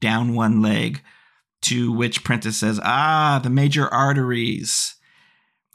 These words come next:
And, uh, she confirms that anyone with the basic understanding of, uh, anatomy could know, uh, how to work efficiently like this. The M E says it's basically exactly like an animal at slaughter.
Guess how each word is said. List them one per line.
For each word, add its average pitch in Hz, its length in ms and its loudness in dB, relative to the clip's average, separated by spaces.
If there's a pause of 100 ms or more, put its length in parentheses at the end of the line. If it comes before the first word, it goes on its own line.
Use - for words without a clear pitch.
And, 104 400 2
uh, 101 220 -2
she - 280 0
confirms 127 500 0
that 113 160 -2
anyone 127 400 2
with 123 120 0
the 107 60 -2
basic 120 400 -2
understanding 123 720 0
of, 104 340 -2
uh, 80 180 -6
anatomy 135 600 2
could 120 320 -6
know, 120 500 0 (560)
uh, - 340 -2
how 120 240 -2
to 127 80 0
work 123 360 -2
efficiently 123 580 -2
like 113 300 -2
this. 110 400 -2 (540)
The 127 260 2
M 143 220 4
E 131 180 2
says 117 540 0
it's 113 160 -4
basically 131 640 0
exactly 120 520 -2
like 123 420 -2 (440)
an 92 160 -8
animal 127 460 0
at - 140 -2
slaughter. 127 640 0